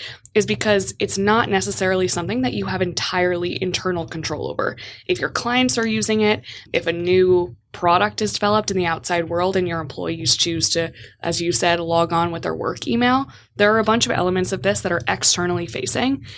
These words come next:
And that's why we think the most important thing that you can be doing is ensuring that the kind of people who not only understand the stakeholders,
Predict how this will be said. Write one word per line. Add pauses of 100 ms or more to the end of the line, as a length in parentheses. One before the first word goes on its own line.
(200)
And
that's
why
we
think
the
most
important
thing
that
you
can
be
doing
is
ensuring
that
the
kind
of
people
who
not
only
understand
the
stakeholders,